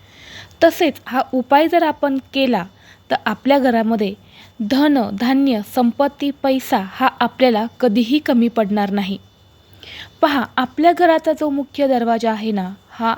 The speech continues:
आपल्या घराचं सर्वस्व आहे. कारण त्याच मुख्य दरवाजामधून आपल्या घरामध्ये नकारात्मक ऊर्जा, सकारात्मक ऊर्जा ही येत असते. त्याच घराच्या मुख्य दरवाजामधून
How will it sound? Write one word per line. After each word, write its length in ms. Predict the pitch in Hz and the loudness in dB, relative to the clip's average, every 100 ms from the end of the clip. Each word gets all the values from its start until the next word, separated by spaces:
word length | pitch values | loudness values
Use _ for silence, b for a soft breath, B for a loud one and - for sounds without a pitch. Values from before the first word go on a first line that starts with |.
| - | -4
आपल्या 360 | 214 - 233 | -8 -2 0
घराचं 480 | 233 233 214 220 269 277 | 0 0 0 -2 -4 -6
सर्वस्व 640 | - 277 285 330 320 - | -2 0 2 0 -2 -2
आहे. 260 | 254 202 196 - B B B B - | -2 -2 -8 -12 B B B B 0
कारण 240 | 233 233 240 - | 2 2 0 0
त्याच 280 | 254 311 - | 2 2 0
मुख्य 300 | 285 - 269 | -4 -2 0
दरवाजामधून 720 | 247 226 226 226 233 214 208 240 | 2 0 -4 -4 -4 -4 -6 -8
आपल्या 280 | 214 202 233 | -12 -6 -4
घरामध्ये 520 | 226 233 226 226 233 | -2 0 0 2 0
नकारात्मक 840 | 240 214 208 269 294 - 285 262 269 | 0 -2 -2 0 0 0 -4 -2 -4
ऊर्जा, 300 | 220 233 220 | -2 0 0
सकारात्मक 800 | - 233 233 233 233 226 220 226 | -2 -4 0 0 0 -6 -4 -4
ऊर्जा 240 | 202 214 | -2 -2
ही 160 | 214 220 | -2 -4
येत 200 | 214 202 | -4 -4
असते. 300 | 202 - 185 - B B B B B B - | -4 -6 -8 -10 B B B B B B 0
त्याच 240 | 277 269 349 | 4 4 2
घराच्या 420 | 320 311 302 302 | -2 -2 -2 -2
मुख्य 320 | 277 254 269 | -4 -6 -6
दरवाजामधून 800 | 240 226 240 233 233 240 226 | -4 -2 -2 -2 -2 -2 -2